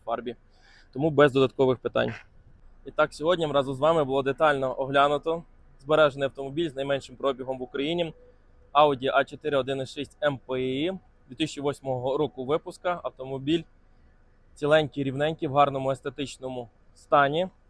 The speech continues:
Технічно, візуально без зауважень. Нагадаю, що всі наші автомобілі повністю проходять технічну перевірку перед тим, як виставлятися на продаж. Тому, якщо сподобалось дане авто, не зволікайте, телефонуйте. У нас є послуга доставки під дім, працюємо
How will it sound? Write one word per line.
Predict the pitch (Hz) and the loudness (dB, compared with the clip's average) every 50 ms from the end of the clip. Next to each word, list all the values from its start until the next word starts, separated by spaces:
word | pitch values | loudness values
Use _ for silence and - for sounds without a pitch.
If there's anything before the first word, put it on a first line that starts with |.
| _ - - - _ _ _ _ _ _ _ _ - - - _ _ _ _ _ _ - - - _ _ _ - _ _ _ _ | _ -20 -20 -20 _ _ _ _ _ _ _ _ -20 -20 -20 _ _ _ _ _ _ -20 -20 -20 _ _ _ -20 _ _ _ _
Технічно, | - 170 - 202 196 175 - 165 160 | -4 0 2 2 2 2 2 0 0
візуально | 147 151 165 160 151 147 143 | 4 8 8 8 8 6 4
без | 131 135 170 156 135 | 4 6 6 6 6
зауважень. | 123 139 139 139 139 160 175 170 156 170 156 | 4 0 0 2 4 4 4 4 4 2 0
Нагадаю, | 151 147 151 147 160 156 147 | 0 2 4 6 6 6 4
що | 139 147 | 2 -2
всі | 131 - 165 | -10 -10 -2
наші | 156 151 147 - 147 | 0 0 0 0 -2
автомобілі | 147 - - 147 143 139 156 147 143 | -4 -6 -6 -8 -6 -4 -4 -4 -4
повністю | - - 147 143 139 - - 139 | -4 -4 -4 -4 -6 -10 -12 -14
проходять | - - 135 - 151 139 135 139 - | -14 -14 -8 -6 -4 -2 -2 -4 -4
технічну | - 131 - 143 139 - - 135 | -6 -10 -12 -12 -12 -12 -12 -8
перевірку | - 143 131 135 143 170 175 - - 139 | -8 -6 -4 -2 -2 -2 -2 -2 -6 -4
перед | - 135 131 131 - | -2 0 0 0 0
тим, | - 175 165 | -2 -2 -2
як | 143 120 | -4 -4
виставлятися | 127 123 - - 131 127 139 143 139 - - 131 | -6 -10 -10 -8 -2 2 4 4 4 2 -2 -6
на | 131 127 | -6 -4
продаж. | - 135 123 123 117 - | -2 -2 -2 -2 -4 -6
Тому, | - 131 139 143 | -8 -6 -4 -4
якщо | 139 - - 151 135 | -4 -4 -6 -8 -10
сподобалось | - - 147 135 151 156 143 143 143 139 131 - | -8 -8 -4 0 0 0 2 2 2 0 0 2
дане | - 143 139 139 139 | 2 2 2 4 4
авто, | 135 131 127 - - 160 170 185 208 - - - - - - - - - - - - - - - - | 2 2 0 0 0 2 2 2 2 -2 -8 -20 -20 -20 -20 -20 -20 -20 -20 -20 -20 -20 -20 -8 -4
не | - 147 | -2 0
зволікайте, | 139 165 165 160 - 202 220 202 202 196 | 2 2 2 6 8 10 10 10 8 6
телефонуйте. | - - 180 180 175 - 202 208 220 202 - 165 | 4 6 4 4 4 4 6 6 6 6 6 6
У | |
нас | 151 165 170 - | 6 4 4 4
є | 180 | 0
послуга | 165 - 190 180 - 170 156 | 0 2 2 2 4 2 2
доставки | 147 160 - - 175 165 - 160 147 | 2 0 4 6 6 6 4 0 -6
під | - 151 147 | -6 -4 -2
дім, | 175 196 170 | 0 0 0
працюємо | - 156 - - 175 165 147 | 0 -2 -2 -2 -2 -2 -2